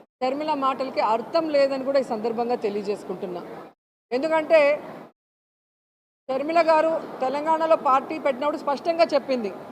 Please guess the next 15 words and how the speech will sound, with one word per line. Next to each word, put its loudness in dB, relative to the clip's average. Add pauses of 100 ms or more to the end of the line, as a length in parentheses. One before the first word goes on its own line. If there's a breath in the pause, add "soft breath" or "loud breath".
(220)
"నేను -2
ఇక్కడే 6
పుట్టాను, 2
ఇక్కడే 4
చదువుకున్నాను, 0
ఇక్కడే 2
పెళ్లి 0
చేసుకున్నాను, -2 (640)
నా 4
ప్రాణం 2
ఉన్నంత 0
వరకు 6 (540)
ఈ -6
తెలంగాణ 2
ప్రజలకి 0